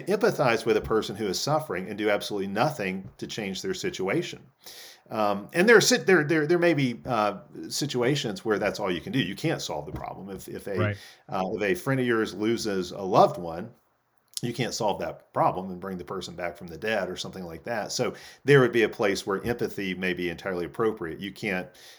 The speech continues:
Speaker 1: uh, you can't solve the problem. All you can do is, is, uh, in a sense, enter into their suffering with them.
Speaker 2: Right.
Speaker 1: Uh, but, but, but in a lot of situations, what people need is not so much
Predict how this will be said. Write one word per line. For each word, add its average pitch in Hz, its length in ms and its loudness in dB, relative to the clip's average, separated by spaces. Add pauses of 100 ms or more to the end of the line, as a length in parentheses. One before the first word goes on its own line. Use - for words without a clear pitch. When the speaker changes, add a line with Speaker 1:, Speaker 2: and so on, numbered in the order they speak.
(140)
Speaker 1:
uh, 87 400 -2
you 107 100 -6
can't 107 280 -4
solve 92 300 0
the 85 60 -6
problem. 92 460 0
All 92 140 -4
you 87 120 0
can 90 160 -12
do 87 280 2
is, 82 260 -4
is, 85 380 -10 (360)
uh, 87 240 -10
in 90 120 -6
a 82 40 -6
sense, - 300 -6
enter 101 260 -10
into 85 200 -10
their 85 160 -4
suffering 82 580 -8
with 110 260 -2
them. 113 100 -6
Speaker 2:
Right. 107 180 -4 (440)
Speaker 1:
Uh, 113 300 2
but, 143 240 8
but, 147 240 4
but 147 140 4
in 139 100 6
a 127 80 4
lot 165 300 6
of 143 80 2
situations, 110 760 0
what 120 140 0
people 120 280 -4
need 107 540 -2
is 98 160 -2
not 117 220 -2
so 110 180 -4
much 95 300 -4